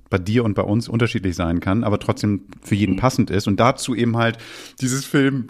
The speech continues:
Speaker 1: dieses Filmszenario, was im Kopf, was irgendwie wunderbar ist, kennen wir, ne? Wir kennen die ganzen großen Hollywood-Schinken, wo dann irgendwie so, und aber die Geschichte, die ist ja im Prinzip so, Mann liebt Frau, so, oder Frau liebt Mann, oder Mann liebt Mann, Frau
Speaker 2: Ja.
Speaker 1: liebt Frau. Mehr ist es
Speaker 2: Oder,
Speaker 1: ja dann
Speaker 2: oder
Speaker 1: nicht.
Speaker 2: liebt, oder ist einfach,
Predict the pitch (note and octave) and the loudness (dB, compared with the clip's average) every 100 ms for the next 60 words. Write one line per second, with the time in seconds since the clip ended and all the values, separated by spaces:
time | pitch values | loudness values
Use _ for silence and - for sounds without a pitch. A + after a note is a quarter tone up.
0 | - A#2+ A#2+ - B2+ C3 B2 A#2 G#2+ G2 | -6 -4 -4 -2 0 0 0 -2 0 0
1 | G2+ F#2+ F2+ F2 F#2 - - A2+ A#2+ A#2 | 0 -2 -2 -4 -4 -4 -4 -2 0 0
2 | A2+ A#2 B2 A2 G#2 - - C3 C#3+ G#2 | 0 2 2 4 2 0 2 4 4 2
3 | F#2+ A#2+ A#2+ C#3 C3 B2 A#2+ A#2+ A2+ B2+ | 2 2 2 2 2 2 2 0 0 2
4 | A#2+ B2+ B2 B2 B2+ A#2+ A#2 A#2 A2+ A#2 | 4 4 2 2 2 4 2 2 2 2
5 | A#2 A#2 A2+ - - - - A2+ A#2 A2 | 2 0 -2 -6 -18 -12 -4 0 0 0
6 | G#2+ - D#3 D3+ A2+ G#2 G2+ A2+ G#2 G#2+ | -2 0 0 0 0 0 0 0 0 -2
7 | G2+ A2+ - G#2 G#2+ A2+ A2 - G#2 E2+ | -4 -6 -2 0 2 2 0 0 0 0
8 | D2+ - D#2+ E2+ - G2 G2 G2+ G2 E2 | -2 -4 -2 -2 2 2 2 0 0 -2
9 | E2 E2+ E2 F2 G2+ G2+ G2 G2 E2 G2+ | -4 -4 -2 0 0 2 2 2 0 4
10 | C#3 G2+ D3+ A2 F2+ F#2+ A2+ A#2 C#3 - | 4 4 2 2 2 2 2 4 4 4
11 | B2+ A#2+ - B2 B2+ - B2+ C3+ B2+ C3 | 2 0 2 4 4 4 0 0 2 2
12 | - C3 C3+ B2+ B2 | 2 2 0 -2 -4